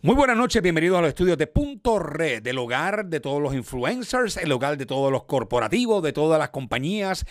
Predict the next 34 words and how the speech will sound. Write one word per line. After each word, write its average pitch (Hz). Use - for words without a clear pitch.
que 147
desean 185
hacer 185
un 160
live 185
y 139
quieren 131
hacer 160
un 160
virtual, 180
aquí 135
es -
que. 117
Si -
quieren 185
grabar 180
algo 208
también, 220
aquí 160
es -
que. 127
Si 233
quieren 254
editar 240
también, 120
lo 208
que 208
sea, 226
lo 117
hacemos 170
aquí 143
en 143
Punto 143
Red. 120